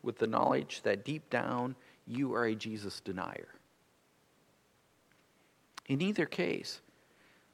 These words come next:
this morning, you're sitting here thinking, "This is all well and good, but I'm useless to Jesus." You feel much like Peter this morning, guilt-ridden,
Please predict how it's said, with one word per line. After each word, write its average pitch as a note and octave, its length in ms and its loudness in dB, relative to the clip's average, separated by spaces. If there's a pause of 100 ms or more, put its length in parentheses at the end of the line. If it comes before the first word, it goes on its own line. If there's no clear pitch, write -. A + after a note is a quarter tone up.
(260)
this C3+ 200 4
morning, C#3+ 440 2
you're C3 180 4
sitting D3+ 320 -2
here C3+ 180 4
thinking, C3+ 460 -2 (580)
"This D#3 220 0
is C#3+ 100 0
all C#3+ 160 8
well D3 200 8
and C3 120 2
good, C#3 240 6
but A2 180 0
I'm C3 260 -2
useless A2+ 520 -4
to F#2 140 -8
Jesus." F#2 640 -10 (1200)
You E3+ 160 0
feel D3+ 420 4 (240)
much D3+ 280 4
like B2 160 2
Peter A#2 360 2
this E2 260 -10
morning, E2 320 -4 (800)
guilt-ridden, C#3 600 4